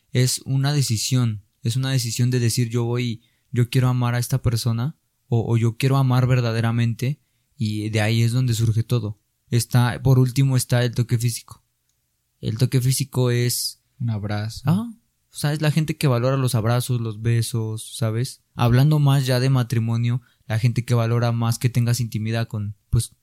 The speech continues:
Speaker 1: pues, pues con esa persona, ¿no? Con,
Speaker 2: Ujú.
Speaker 1: con tu pareja.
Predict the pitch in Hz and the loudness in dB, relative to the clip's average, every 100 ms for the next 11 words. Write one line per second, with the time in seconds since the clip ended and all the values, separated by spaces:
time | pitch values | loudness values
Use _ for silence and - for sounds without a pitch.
0 | _ _ _ 117 - _ 120 - 120 127 | _ _ _ 2 2 _ -6 0 0 0
1 | 120 113 170 127 113 151 _ _ 127 107 | 0 -2 -2 -4 -4 -8 _ _ -2 -2
2 | 147 143 113 107 117 143 - | -2 -6 -6 -2 0 0 -2